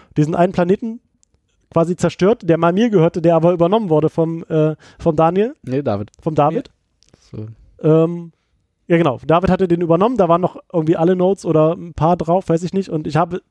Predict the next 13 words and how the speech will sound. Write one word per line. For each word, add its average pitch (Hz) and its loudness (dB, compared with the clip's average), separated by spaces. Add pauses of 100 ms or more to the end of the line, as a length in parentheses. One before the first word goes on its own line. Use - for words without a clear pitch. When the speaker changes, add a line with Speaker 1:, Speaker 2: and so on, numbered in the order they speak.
Speaker 1:
bin 175 0
dann 190 0
zurückgeflogen 220 -2
und 190 -4
habe, 175 -2
anstatt 175 -2
ihn 170 -4
wieder 196 2
zu - -4
übernehmen, 180 2
habe 165 0
ich - -12
ihn, 156 -8